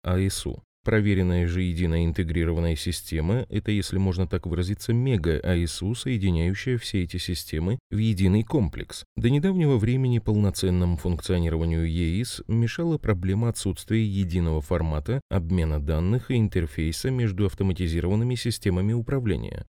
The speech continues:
Но после создания Национального центра управления обороной все ведомственные и бюрократические перегородки удалось преодолеть.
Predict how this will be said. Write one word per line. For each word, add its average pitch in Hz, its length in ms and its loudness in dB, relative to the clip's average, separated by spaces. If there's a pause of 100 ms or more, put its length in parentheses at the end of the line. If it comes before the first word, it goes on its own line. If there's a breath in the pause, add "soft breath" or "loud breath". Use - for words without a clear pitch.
Но 107 180 4
после 95 360 -2
создания 87 480 0
Национального 87 640 0
центра 85 380 -2
управления 90 600 0
обороной 101 540 -2
все 185 200 -4
ведомственные 131 680 0
и 104 40 2
бюрократические 92 840 -2
перегородки 80 640 -2
удалось 113 460 0
преодолеть. 92 720 -2